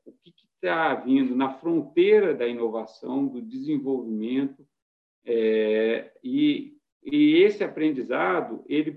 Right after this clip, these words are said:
provavelmente vai trazer também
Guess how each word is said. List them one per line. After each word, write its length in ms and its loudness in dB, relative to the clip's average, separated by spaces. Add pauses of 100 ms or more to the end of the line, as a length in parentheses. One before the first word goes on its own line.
(100)
provavelmente 1200 0
vai 260 -4
trazer 480 -4
também 580 -4